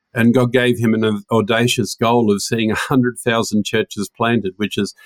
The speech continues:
it sounds ridiculous. But after twenty-five years, uh, that movement, uh, is now up to forty-five thousand churches, uh, which is incredible. It's the hand of God, where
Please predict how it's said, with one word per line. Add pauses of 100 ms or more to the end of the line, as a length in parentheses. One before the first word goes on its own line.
(220)
it
sounds
ridiculous.
But
after
twenty-five
years, (400)
uh,
that
movement, (260)
uh,
is
now
up
to
forty-five
thousand
churches, (400)
uh,
which
is
incredible.
It's
the
hand
of
God,
where